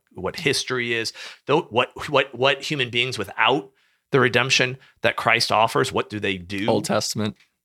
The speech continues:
Speaker 1: Just, it's just a return to the nations, a return to the Old Testament, to the pagan kingdoms.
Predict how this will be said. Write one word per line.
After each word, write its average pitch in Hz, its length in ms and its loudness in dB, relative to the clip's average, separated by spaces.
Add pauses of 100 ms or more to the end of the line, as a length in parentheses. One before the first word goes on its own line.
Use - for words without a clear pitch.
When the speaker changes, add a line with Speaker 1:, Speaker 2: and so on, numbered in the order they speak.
(120)
Speaker 1:
Just, - 260 -4
it's 127 100 2
just 135 140 4
a 156 40 4
return 120 360 -2
to 117 80 -12
the 113 80 -6
nations, 117 420 0
a 107 60 -8
return 113 340 -6
to 117 80 -10
the 107 100 -4
Old 104 160 -4
Testament, 120 520 -8
to 123 80 -4
the - 80 -8
pagan 110 320 -2
kingdoms. 170 580 -6